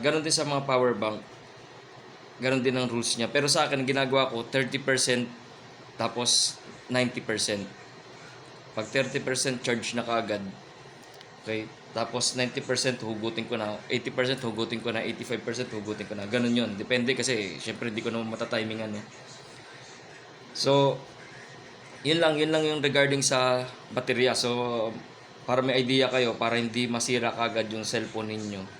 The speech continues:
at tumagal yung battery life. Okay, para sa lahat yun, ba-, power bank, lahat, lahat ng china-charge.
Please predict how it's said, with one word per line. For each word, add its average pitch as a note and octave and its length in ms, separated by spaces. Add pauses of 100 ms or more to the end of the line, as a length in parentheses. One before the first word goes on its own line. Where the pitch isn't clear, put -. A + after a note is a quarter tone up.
(160)
at - 160
tumagal A#2 400
yung A2 160
battery G#2+ 400
life. - 500 (720)
Okay, A2+ 240
para A2+ 460
sa C3+ 100
lahat C#3 240
yun, A#2 200
ba-, F#2+ 160
power A2+ 200
bank, A2 240 (240)
lahat, G#2 200 (200)
lahat A2+ 200
ng B2 120
china-charge. A2+ 720